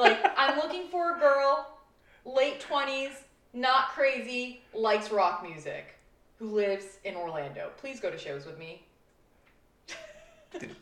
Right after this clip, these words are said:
Speaker 2: I think you just told, like, all of your followers to slide into your D Ms.
Speaker 1: Dude, I will go to a fucking show with my followers. Some of them are weird, but some of them are really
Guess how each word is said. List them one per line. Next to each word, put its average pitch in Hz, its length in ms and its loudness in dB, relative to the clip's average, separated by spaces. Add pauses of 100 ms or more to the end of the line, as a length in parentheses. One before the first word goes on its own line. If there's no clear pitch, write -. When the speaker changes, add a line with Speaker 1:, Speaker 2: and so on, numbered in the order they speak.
Speaker 2:
I 117 60 0
think - 180 -10
you 127 60 -6
just 120 180 -6
told, - 220 -4
like, 104 160 -2
all 110 160 -2
of 110 120 -4
your 113 100 -4
followers 110 540 -4
to 113 120 -8
slide 117 340 0
into 113 240 -6
your 117 80 -2
D 113 220 -6
Ms. 120 300 -4 (340)
Speaker 1:
Dude, 370 280 4
I 277 180 6
will 392 200 8
go 269 140 6
to 277 180 6
a - 40 -8
fucking 285 260 2
show 214 220 -2
with 208 80 -2
my 170 100 -2
followers. - 640 -6 (180)
Some - 260 -4
of 311 60 -4
them 339 100 -4
are 285 120 -2
weird, 240 240 -2
but 180 100 -6
some 196 140 -8
of 196 60 -6
them 196 100 -8
are 175 80 -8
really 160 260 -8